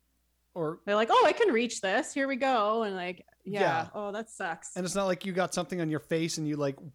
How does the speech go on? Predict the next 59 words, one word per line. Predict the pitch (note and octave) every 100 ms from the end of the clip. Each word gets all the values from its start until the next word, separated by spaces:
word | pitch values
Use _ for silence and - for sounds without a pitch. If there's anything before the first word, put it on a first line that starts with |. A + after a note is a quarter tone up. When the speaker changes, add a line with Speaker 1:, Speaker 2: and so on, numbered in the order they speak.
| -
Speaker 1:
wiped | D#3 D#3 -
your | D3+
face | - D#3 D3 -
off | C#3+ C#3 -
in | E3 D3
a |
wedding | C3+ B2+ C#3 E3+ C#3+
dress. | B2+ A2 A#2+ -
It's | C3+ -
like, | C#3+ C3+
then | F3 G3
you're, | F#3+
it's | E3+ -
like, | E3+ -
"You |
know | A#3
what? | G#3+ G#3+
You're | D#3+ A3
being | C4+ D#3+
a | - _
fucking | F#3 - E3
asshole. | C#3+ C#3+ - E3+ D3+
You're, | C#3+ E3+
you're | E3+ D3+
fired. | B3 - A#3+ A3
Get | C#3
out." | C3+ B2 -
Speaker 2:
<laughs> | -
You're | - F3
Speaker 1:
That's | C#3 D#3+
just | -
the |
Speaker 2:
fired. | F#3+
Speaker 1:
way | D3+
this | D3 C#3
is | D3
gonna | D3 C3+
Speaker 2:
No. | C#3
Speaker 1:
happen. | D3+ D3 A#2+ - _ _
Speaker 2:
We'll | A#3 B3
have | A3 G3+
no | F#3+
pictures. | F#3+ - - - - - - - - - - _ _ _ _ _
Oh, | C#4 C4 B3+ A3+ G#3+
shit. | G#3+ - - F3 F3 - -
Well. | G3+ F#3 E3+ D#3+ - _
Speaker 1:
But | F3
that | A3
was, | G3+ F#3+ F3+
so | F#3+ F3 - _ -
thank | F#3 F#3+
you | G#3
to | F3
Speaker 2:
That's |
Speaker 1:
whoever | F3 E3+
Speaker 2:
great. | E3
Speaker 1:
sent | F3 D3+
that | D3
in. | C#3+ C#3+ D3